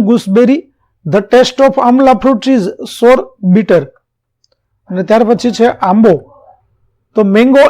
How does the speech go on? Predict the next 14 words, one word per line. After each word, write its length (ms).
is 100
the 100
national 360
fruit 260
of 120
our 200
country. 400
The 80
mango 380
tree 340
is 280
very 200
big 380
tree. 220